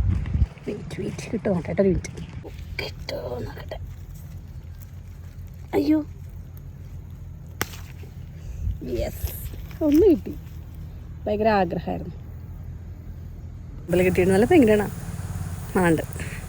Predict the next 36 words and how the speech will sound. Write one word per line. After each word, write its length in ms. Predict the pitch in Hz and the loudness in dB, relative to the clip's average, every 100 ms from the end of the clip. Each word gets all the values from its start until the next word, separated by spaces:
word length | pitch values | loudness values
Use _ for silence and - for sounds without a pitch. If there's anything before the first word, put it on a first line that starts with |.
| - | 4
കപക്കെട്ടായിട്ട് 580 | 175 165 165 180 208 220 | 6 6 6 10 10 10
മണമൊക്കെ 260 | 202 170 175 220 | 8 8 4 6
പോയിരിക്കുന്നത്. 320 | 202 180 190 | 8 6 4
പക്ഷെ 240 | - - 196 | 0 2 4
മണ 60 | 170 | 6
നല്ല 120 | 185 214 | 4 6
ഭയങ്കരമാണ്. 340 | 202 190 190 208 - - - | 6 6 4 2 -6 -10 -6
പക്ഷെ 140 | 262 302 311 | 0 4 6
കുറേ 260 | 294 330 381 | 6 12 12
ഉണ്ട്, 120 | 285 214 | 12 12
ഒത്തിരി 360 | - - 349 311 | 2 12 12 12
ഉണ്ട്. 100 | 214 | 12
പക്ഷെ 120 | 202 226 | 10 10
ഇങ്ങനെ 240 | 262 294 302 262 - - - - - - | 10 10 10 8 6 -4 -10 -10 -8 8
ഫ്രണ്ടിലേക്ക് 360 | 254 240 226 233 | 12 12 12 12
പോയാൽ 160 | 240 233 | 12 12
ചേറിൽ 240 | 269 214 202 | 12 12 12
ഞാൻ 60 | 208 214 | 12 12
താന്നു 180 | 175 170 | 10 8
പോകും. 160 | 175 - - - | 4 -2 -4 2
രക്ഷപ്പെടുത്താൻ 520 | 185 226 226 247 269 269 | 4 6 4 8 8 10
കൂടി 120 | 269 247 | 12 12
ആരും 140 | 190 185 | 12 10
ഉണ്ടാവില്ല. 320 | 175 170 165 | 6 4 2
അപ്പോൾ 140 | 175 202 | 4 4
നമുക്ക് 180 | 196 214 | 4 6
തൽക്കാലം 320 | 180 170 165 175 | 4 6 4 4
പോവാം. 180 | 160 170 196 | 2 2 0
ഓക്കെ, 180 | - 269 392 - - - - | 2 2 2 -4 -10 -8 -8
തൽക്കാലം 300 | - 160 165 196 | -8 -4 0 0
നമുക്ക് 200 | 170 - - | 0 -2 -2
ഇവിടെ 140 | 196 175 | 0 0
വയ്ക്കാം, 220 | 160 - - | -2 -8 -6
ഇവിടെ 120 | 247 220 | 0 0
ഇരിക്കട്ടെ. 260 | 196 170 - - - - - - - - - - - - | 0 -4 -8 -10 -12 -10 -10 -10 -10 -8 -8 -8 -10 -4
ശരിക്കും 360 | 277 - 277 | -2 0 0